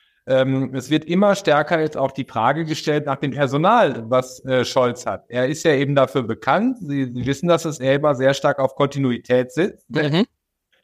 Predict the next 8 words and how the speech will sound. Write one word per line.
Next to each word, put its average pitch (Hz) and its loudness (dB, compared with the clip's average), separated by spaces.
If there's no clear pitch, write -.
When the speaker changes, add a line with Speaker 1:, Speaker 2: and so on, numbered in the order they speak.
Speaker 1:
Hat 139 2
die 135 0
ganze 135 0
Truppe 160 0
aus 147 2
dem 135 -4
Finanzministerium, 165 0
ähm, 143 4